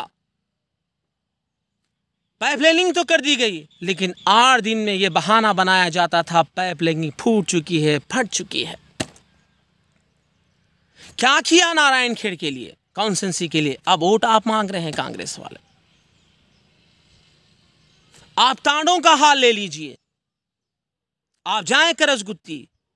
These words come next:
जाएं कंगटित, चुन्नू भाई का वाकया आपने सुना होगा, हमेशा सीएम केसीआर साहब ये बात रखते हैं।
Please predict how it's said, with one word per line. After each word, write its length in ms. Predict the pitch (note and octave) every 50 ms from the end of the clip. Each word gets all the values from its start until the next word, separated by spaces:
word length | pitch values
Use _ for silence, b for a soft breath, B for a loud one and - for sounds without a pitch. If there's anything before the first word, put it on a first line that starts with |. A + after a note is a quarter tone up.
| _ _ _ _
जाएं 420 | D3 C#3 - C4+ D4 D#4+ E4 E4 D4+
कंगटित, 460 | - - C#4 C4 A#3+ G#3 A3+ G#3 E3+ - _ _ _ _ _ _ _ _ _ _ _ _ _ _ _ _ _ _ _ _ _ _ _ _ _ _ _ _ _ _ _ _ -
चुन्नू 280 | - A3+ A3+ A#3 A#3+ G#3+
भाई 360 | E3 D#3+ D3 E3+ G3+ A3 G#3
का 300 | - A3+ G#3+ G3 F#3+ F#3+ _ _ _ _ -
वाकया 460 | D3 D#3+ G#3 B3 - - - D4 C4+
आपने 240 | B3+ A3 - G3 F#3+
सुना 220 | - - F#3+ F3+
होगा, 380 | - - C#3+ B2 A#2+ - - - - - - - - - _ _ _ _ _ _ - -
हमेशा 560 | A#3+ C4 C4+ C4 A#3+ - A#3 - F3 D#3+ - _ _ _ _ _ _ _ _ _ _ _ _ _ _ _ _ _ _ _
सीएम 340 | - - - A#3 A#3+ A3+ G3+
केसीआर 520 | F3 - G3 F#3+ - - G3 G3+ F#3+ F#3 E3+
साहब 280 | - F#3 E3+ E3+ D#3+
ये 120 | D3+ D#3+ D3+
बात 380 | B2+ E3+ E3+ F3+ F3 D#3+ -
रखते 320 | - C#3+ - _ - C#3 -
हैं। 160 | C3 C3+